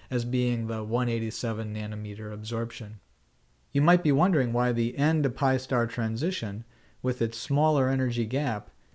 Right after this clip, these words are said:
is a weaker absorption than the pi to pi star transition. The N to pi star transition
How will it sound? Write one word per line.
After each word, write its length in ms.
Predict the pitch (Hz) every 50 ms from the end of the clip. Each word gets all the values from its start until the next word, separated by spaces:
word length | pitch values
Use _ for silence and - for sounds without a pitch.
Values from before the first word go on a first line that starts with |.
| - _ _ _ _ _ _
is 160 | - 131 127
a 80 | 135 131
weaker 600 | 127 127 170 226 226 - 139 123 113 101 120 - _
absorption 720 | 127 117 113 113 117 107 104 101 - - 123 120 127 147 - - - - - -
than 220 | 127 135 135 131
the 100 | 127 123
pi 420 | - - - - 143 143 143 143
to 100 | 139 139
pi 280 | 131 - - 143 131 131
star 380 | 123 - - - 170 170 170 160
transition. 800 | - - 117 101 98 92 98 101 101 - - - 104 110 110 - _ - - - - - - _ - - _ - - _ - - -
The 160 | - 139 139
N 180 | 160 196 226 226
to 60 | 190 156
pi 300 | - - 135 120 117 113
star 260 | - - 120 110 107
transition 800 | 104 - - 110 104 101 98 107 107 107 - - 139 139 147